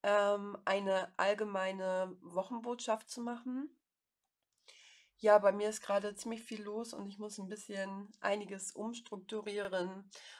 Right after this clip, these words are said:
Und deswegen schaffe ich es diese Woche auch nicht, die Legungen so zu machen, wie ich sie sonst mache. Ich bitte da um Verständnis und um, und um Entschuldigung.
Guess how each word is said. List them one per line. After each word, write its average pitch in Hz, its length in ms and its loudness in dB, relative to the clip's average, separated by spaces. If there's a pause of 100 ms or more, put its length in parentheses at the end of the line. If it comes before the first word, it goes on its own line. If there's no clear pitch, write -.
(160)
Und 190 520 0 (480)
deswegen 214 400 0
schaffe 208 280 0
ich 208 100 -10
es 196 240 -10
diese 190 280 -10
Woche 190 300 -4
auch 185 140 -2
nicht, 196 420 -10
die 190 240 -10
Legungen 180 840 -6 (100)
so 190 200 -12
zu 208 160 -12
machen, 208 380 -2
wie 208 60 -8
ich 185 140 -12
sie 185 140 -12
sonst 175 400 -2
mache. 226 460 -2 (400)
Ich 214 140 -12
bitte 233 220 2
da 214 180 2
um 202 200 -6
Verständnis 220 880 -6
und 226 220 -6
um, 233 140 -8 (340)
und 247 240 -4
um 220 220 -8
Entschuldigung. 226 1000 -6